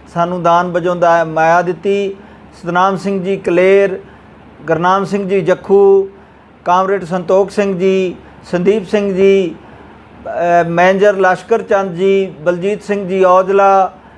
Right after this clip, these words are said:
ਬਰਲਾਦ ਚੁੰਬਰ ਜੀ, ਹੋਰ ਇੱਦਾਂ ਬਹੁਤ ਸਾਰੇ ਸਾਥੀ ਜਿਹੜੇ ਆ, ਸਰਦਾਰ ਰਜਿੰਦਰ ਸਿੰਘ ਜੀ ਬਿਲਗਾ, ਇੱਦਾਂ ਜਿਹੜਾ ਉਹ ਦਾਨ ਵਜੋਂ ਜਿਹੜੀ ਮਾਇਆ ਦਿੰਦੇ ਆ,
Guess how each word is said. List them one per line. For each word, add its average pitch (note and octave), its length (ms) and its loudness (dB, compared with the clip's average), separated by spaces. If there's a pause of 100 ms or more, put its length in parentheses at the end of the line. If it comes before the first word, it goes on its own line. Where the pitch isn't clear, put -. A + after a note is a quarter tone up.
(300)
ਬਰਲਾਦ F#3 460 0
ਚੁੰਬਰ G3 300 -2
ਜੀ, G3 240 -4
ਹੋਰ G#3 280 2
ਇੱਦਾਂ A3 300 2
ਬਹੁਤ A#3 280 -2
ਸਾਰੇ G#3 280 -2
ਸਾਥੀ F#3+ 380 -6
ਜਿਹੜੇ G3 300 0
ਆ, F3+ 260 2 (800)
ਸਰਦਾਰ F3+ 320 2
ਰਜਿੰਦਰ F#3 360 -4
ਸਿੰਘ G3+ 240 -8
ਜੀ G3 100 -6
ਬਿਲਗਾ, F#3+ 580 0 (760)
ਇੱਦਾਂ G3 600 -2 (500)
ਜਿਹੜਾ G3 240 2
ਉਹ G3+ 100 0
ਦਾਨ G3 340 0
ਵਜੋਂ G3+ 280 -2
ਜਿਹੜੀ G3 260 -2
ਮਾਇਆ F3+ 320 2
ਦਿੰਦੇ F3 300 -2
ਆ, G#3 280 2